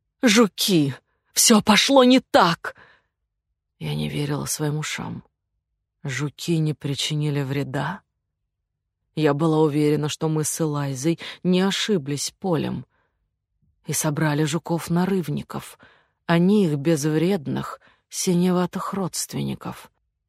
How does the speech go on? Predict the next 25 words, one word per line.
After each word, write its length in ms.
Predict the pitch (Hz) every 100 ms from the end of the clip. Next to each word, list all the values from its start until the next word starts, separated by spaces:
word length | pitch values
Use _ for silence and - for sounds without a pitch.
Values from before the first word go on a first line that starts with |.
| _ _
Но 300 | - 151 160
все 380 | 147 - - 165
же 180 | 151 170
было 360 | 143 170 165 156
так 260 | - -
темно. 540 | - 165 160 170 139 - _ _ _ _ _ _
Да 120 | 160
и 60 | 180
могла 400 | 175 175 180 185
ли 80 | 185
я 100 | 180
точно 400 | 180 - 190 196
знать? 580 | 180 196 160 147 - - _ _ _ _ _ _ -
Надо 160 | 151 151
было 220 | 151 143
проверить 580 | - 156 156 165 170 - 175
несколько 640 | 170 165 - 170 - 165
до 100 | 160
прожарки, 720 | - 175 160 170 139 - 147 - - _ -
остается 600 | 160 - 170 170 - 175
ли 120 | 180
от 200 | 175 180
них 240 | 180 175
знакомый 560 | 151 175 170 180 175 180
ожог. 460 | 160 165 139 -